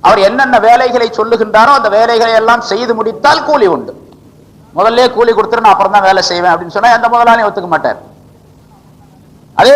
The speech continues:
போன்று அல்லாஹ் தஆலா சொல்லுகின்றான். மனிதர்களுடைய நடைமுறையை வைத்துத்தான் அல்லாஹ் தஆலா தன்னுடைய குர்ஆனில் உள்ள சட்டங்கள் அனைத்தையும் அமைத்திருக்கின்றான், உலகத்தினுடைய நடைமுறைகள்.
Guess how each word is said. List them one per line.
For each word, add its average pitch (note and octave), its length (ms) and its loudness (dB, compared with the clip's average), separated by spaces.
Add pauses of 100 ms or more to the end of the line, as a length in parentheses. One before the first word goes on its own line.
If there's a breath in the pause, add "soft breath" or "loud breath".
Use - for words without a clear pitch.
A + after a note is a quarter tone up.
போன்று C#4 220 2
அல்லாஹ் A#3+ 280 2
தஆலா G#3 280 2
சொல்லுகின்றான். C#3+ 480 -6 (420)
மனிதர்களுடைய A#3+ 580 2
நடைமுறையை A3+ 520 0
வைத்துத்தான் A3+ 480 0
அல்லாஹ் A3+ 320 2
தஆலா G#3 220 2
தன்னுடைய A3+ 300 -2
குர்ஆனில் A3 320 2
உள்ள G#3 180 0
சட்டங்கள் G#3+ 400 0
அனைத்தையும் A3+ 480 -2
அமைத்திருக்கின்றான், F#3+ 720 -6 (480)
உலகத்தினுடைய A3+ 600 0
நடைமுறைகள். F3 540 -4